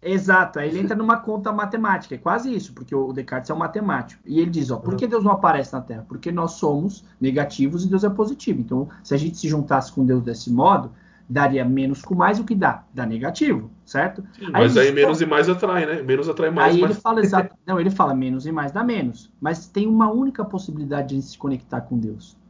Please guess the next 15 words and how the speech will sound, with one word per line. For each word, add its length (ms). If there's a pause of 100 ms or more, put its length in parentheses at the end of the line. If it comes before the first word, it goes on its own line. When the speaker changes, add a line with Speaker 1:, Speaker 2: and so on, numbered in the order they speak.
(160)
Speaker 1:
Porque 480
quando 340
menos 880
se 240
conecta 640
com 200
menos, 840
o 100
que 140
que 120
dá? 300 (340)
Speaker 2:
Mais. 440 (100)
Speaker 1:
Mais. 600 (400)
Então, 280
quando 560